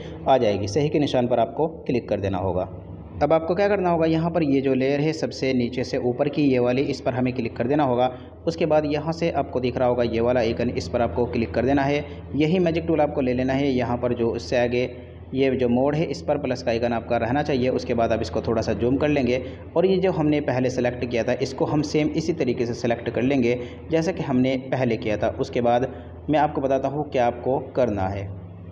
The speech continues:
तो यहाँ पर हमने ये same select कर लिया है। उसके बाद आपको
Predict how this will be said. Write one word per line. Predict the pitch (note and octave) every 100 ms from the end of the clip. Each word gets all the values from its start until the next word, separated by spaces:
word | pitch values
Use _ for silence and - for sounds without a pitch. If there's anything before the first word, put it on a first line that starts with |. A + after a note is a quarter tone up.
| - - - - - - - - - - - - - - -
तो | C#3
यहाँ | C3+ D3
पर | D#3+
हमने | E3+ F3+
ये | F3+
same | F3 E3
select | D#3+ D3+ D3+ D3+
कर | D3
लिया | C#3 C#3
है। | D3
उसके | C#3+ -
बाद | A#2+ B2
आपको | B2 A#2 B2